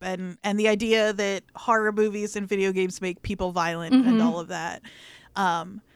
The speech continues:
Speaker 1: as opposed to what, what good horror does, which is rather than, like, creating fears, they're, y-,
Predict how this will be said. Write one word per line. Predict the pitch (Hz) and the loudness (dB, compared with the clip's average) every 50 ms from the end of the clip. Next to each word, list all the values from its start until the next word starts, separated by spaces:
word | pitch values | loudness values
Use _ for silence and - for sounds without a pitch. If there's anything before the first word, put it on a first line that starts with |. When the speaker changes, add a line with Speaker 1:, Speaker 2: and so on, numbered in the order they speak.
| _ _ _ _ | _ _ _ _
Speaker 1:
as | 226 214 208 | 0 2 4
opposed | 233 220 - - 302 302 302 294 - - - - | 2 0 2 2 2 2 2 2 -2 -4 -4 -4
to | 277 247 | -4 -4
what, | 220 208 220 220 214 202 175 - _ _ _ _ _ _ _ _ _ _ _ _ _ _ _ | -2 2 2 2 2 2 0 -6 _ _ _ _ _ _ _ _ _ _ _ _ _ _ _
what | 214 247 254 247 196 - | -2 0 0 0 0 2
good | 285 359 392 | 4 4 4
horror | 370 - - 220 208 196 190 185 185 | 4 4 4 4 4 4 2 2 0
does, | 190 - 175 165 160 160 170 190 202 - - - - - _ _ _ _ _ _ _ _ _ | 0 0 -2 0 0 -2 -4 -6 -8 -10 -10 -12 -14 -20 _ _ _ _ _ _ _ _ _
which | 240 233 220 - | 0 0 0 2
is | 262 247 220 - - - - | 0 0 -2 -2 -8 -12 -10
rather | 202 226 262 262 285 277 311 311 269 | -2 2 4 4 4 4 2 0 2
than, | 269 269 240 240 | 2 2 2 4
like, | 240 220 208 196 190 - - - _ _ _ _ _ _ _ _ _ | 2 2 2 0 -2 -4 -8 -16 _ _ _ _ _ _ _ _ _
creating | - - - 247 233 220 233 247 254 247 226 208 190 190 190 196 202 214 220 226 _ _ _ _ _ _ _ _ _ _ _ | -8 -4 -2 0 2 4 4 4 4 2 2 2 0 0 -2 -4 -6 -8 -10 -12 _ _ _ _ _ _ _ _ _ _ _
fears, | - - - - 220 208 196 190 180 180 196 - - - - | -20 -10 -4 0 2 2 2 2 2 0 -2 -6 -10 -12 -6
they're, | 202 208 220 214 208 196 170 - - _ _ _ _ | -2 0 2 2 2 0 -2 -4 -8 _ _ _ _
y-, | - 220 196 - 208 | -14 -12 -12 -12 -16